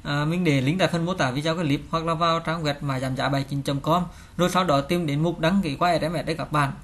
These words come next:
Đây, các bạn chỉ cần, à, soạn tin nhắn hoặc là nhấn ngay vào chữ đăng ký qua S M S đây cho mình. Ngay lập tức hệ thống sẽ chuyển qua mục tin nhắn đến điện thoại của bạn.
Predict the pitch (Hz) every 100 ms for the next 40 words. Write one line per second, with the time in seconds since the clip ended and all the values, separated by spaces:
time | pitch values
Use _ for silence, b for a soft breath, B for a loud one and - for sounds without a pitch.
0 | - - 170 165 B B B 160 160 147
1 | 143 131 160 165 160 147 156 147 139 160
2 | 156 139 143 147 156 156 151 143 131 131
3 | 139 135 123 165 175 170 147 110 139 175
4 | 131 131 151 127 160 143 - 143 151 -
5 | 143 165 160 151 - - - - 143 160
6 | 156 180 - 143 131 131 131 143 117 135
7 | 160 151 160 147 123 143 160 135 127 123
8 | 131 123 127